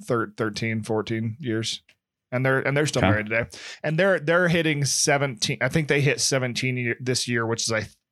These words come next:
Speaker 1: think, if I remember right, how long my mom and he made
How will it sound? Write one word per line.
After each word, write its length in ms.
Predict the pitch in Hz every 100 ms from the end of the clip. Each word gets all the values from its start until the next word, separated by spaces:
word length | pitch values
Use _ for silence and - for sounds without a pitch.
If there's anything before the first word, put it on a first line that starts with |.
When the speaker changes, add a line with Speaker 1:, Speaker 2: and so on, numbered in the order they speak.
| _
Speaker 1:
think, 440 | 190 208 214 208 - _ -
if 160 | 139
I 80 | 131
remember 500 | 127 123 127 123 117
right, 580 | 113 113 110 107 107 - - _ _ _ _ _
how 200 | - 113
long 420 | 107 107 104 104
my 140 | 98 98
mom 340 | 98 98 95
and 100 | 92
he 380 | - - 92 85
made 240 | 76 67